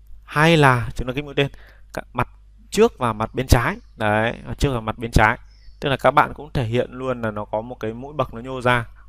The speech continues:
tròn tròn này nhưng ở bên trái. Hay là mặt trước và bên phải, hay là mặt trước, trái và phải thì tùy mục đích. Ví dụ cầu thang chúng ta nó khoe ở đâu thì chúng ta làm. Ví dụ trong trường hợp này,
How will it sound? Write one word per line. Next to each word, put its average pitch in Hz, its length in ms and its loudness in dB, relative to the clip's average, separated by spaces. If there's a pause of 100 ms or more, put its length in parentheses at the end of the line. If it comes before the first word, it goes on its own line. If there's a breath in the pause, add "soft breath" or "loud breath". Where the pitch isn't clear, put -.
(100)
tròn 120 140 -10
tròn 107 220 -2
này 107 180 -4
nhưng 117 120 -4
ở 107 100 -2
bên 110 120 -4
trái. 107 240 6 (360 soft breath)
Hay 143 240 6
là 123 240 6
mặt 107 200 -6
trước 180 180 0
và 131 80 2
bên 127 140 -6
phải, 110 240 6
hay 117 200 0
là 120 100 4
mặt 107 220 -6
trước, 170 200 0 (260)
trái 117 260 6
và 131 80 0
phải 120 220 0 (120)
thì 117 140 -6
tùy 123 120 -6
mục 117 160 -14
đích. 190 180 -6
Ví 147 60 -12
dụ 139 120 -10
cầu 120 160 -6
thang 131 320 2
chúng 120 180 -14
ta 127 320 2
nó 127 220 -10
khoe 139 280 4
ở 113 120 4
đâu 131 240 4 (460 soft breath)
thì 107 120 -10
chúng 113 400 -20
ta 127 280 6
làm. 117 220 4 (100)
Ví 123 80 -14
dụ 123 60 -14
trong 139 140 -12
trường 127 140 -10
hợp 113 100 -2
này, 107 320 -4